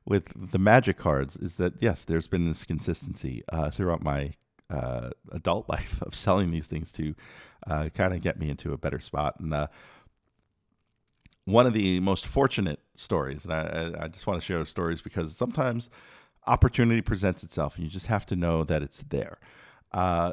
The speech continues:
so when I was in my, let's see, I was nineteen, uh, or twenty years old. I was, no, I was twenty when I started. So I was twenty or twenty-one. Um, I was working for HarperCollins Publishers in New York City,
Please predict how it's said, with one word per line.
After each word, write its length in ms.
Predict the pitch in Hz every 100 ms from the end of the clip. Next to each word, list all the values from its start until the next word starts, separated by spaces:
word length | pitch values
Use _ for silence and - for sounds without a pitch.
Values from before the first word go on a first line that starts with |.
| -
so 460 | - 113 101 95 - -
when 180 | 117
I 100 | 123
was 160 | 123 110
in 120 | 143
my, 420 | 123 107 92 90 85 - - -
let's 120 | -
see, 120 | - 85
I 60 |
was 220 | 82 78
nineteen, 760 | - 90 110 - 113 113 123 123 - _
uh, 220 | 95 85 82
or 140 | 85
twenty 320 | - - 98
years 240 | 92 87 -
old. 260 | 78 78 -
I 120 | -
was, 180 | 87 87
no, 180 | 104 92 -
I 80 | 104
was 160 | 98
twenty 460 | - 110 113 131 143 - - _ _
when 140 | 117 110
I 60 |
started. 500 | 113 - 92 95 117 - - - - _
So 120 | 110
I 40 |
was 100 | 85
twenty 220 | - 117
or 60 | 120
twenty-one. 600 | - 113 104 92 82 87 - - - - _ -
Um, 680 | 95 92 82 78 76 82 - - - - _
I 80 | 95
was 140 | 90
working 260 | 107 104 107
for 220 | - 98
HarperCollins 720 | - 117 - - 92 90 85
Publishers 460 | - 69 58 - 71
in 100 | 73
New 80 | 73
York 160 | 69
City, 300 | - - 76